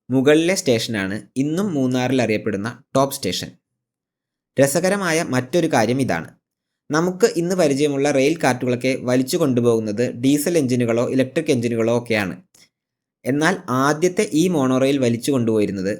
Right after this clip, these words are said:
കാളകളായിരുന്നു. ഗതാഗതത്തിന് വേണ്ടി അഞ്ഞൂറ് കളകളെ ഇവിടെ പരിപാലിച്ചു പോന്നു. കൂടാതെ ഈ കാളകളെ നോക്കുന്നതിന് വേണ്ടി ഒരു വെറ്റിനറി സർജനെയും രണ്ട് അസിസ്റ്റന്റുമാരെയും ഇംഗ്ലണ്ടിൽ നിന്ന് കൊണ്ടുവരികയും ചെയ്തു.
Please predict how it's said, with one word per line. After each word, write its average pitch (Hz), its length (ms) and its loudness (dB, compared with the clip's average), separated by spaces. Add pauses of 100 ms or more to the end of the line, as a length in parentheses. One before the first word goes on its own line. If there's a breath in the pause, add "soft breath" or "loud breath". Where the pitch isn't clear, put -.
(140)
കാളകളായിരുന്നു. 117 720 2 (960 soft breath)
ഗതാഗതത്തിന് 185 640 2
വേണ്ടി 123 480 0 (300)
അഞ്ഞൂറ് 185 540 0
കളകളെ 123 500 0
ഇവിടെ 120 200 -2
പരിപാലിച്ചു 113 560 0
പോന്നു. 90 220 -8 (340)
കൂടാതെ 123 640 2
ഈ 175 220 -2
കാളകളെ 139 400 2
നോക്കുന്നതിന് 127 500 0
വേണ്ടി 117 480 -2
ഒരു 143 120 4
വെറ്റിനറി 139 460 0
സർജനെയും 120 760 -2
രണ്ട് 120 320 0
അസിസ്റ്റന്റുമാരെയും 123 1080 0
ഇംഗ്ലണ്ടിൽ 156 520 0
നിന്ന് 127 200 0
കൊണ്ടുവരികയും 123 640 2
ചെയ്തു. 92 240 -2